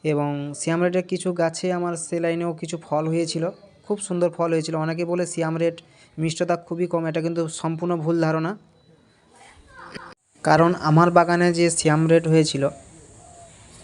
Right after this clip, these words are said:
তো আমি রাসায়নিক সার গোড়াতে দেই না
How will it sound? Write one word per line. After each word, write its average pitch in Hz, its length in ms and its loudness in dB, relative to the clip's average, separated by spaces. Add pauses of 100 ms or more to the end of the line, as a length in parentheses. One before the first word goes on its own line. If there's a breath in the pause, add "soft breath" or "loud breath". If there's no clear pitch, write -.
(420)
তো 160 140 8
আমি 160 480 6
রাসায়নিক 165 460 4
সার 175 180 4
গোড়াতে 160 340 6
দেই 151 220 4
না 143 180 -2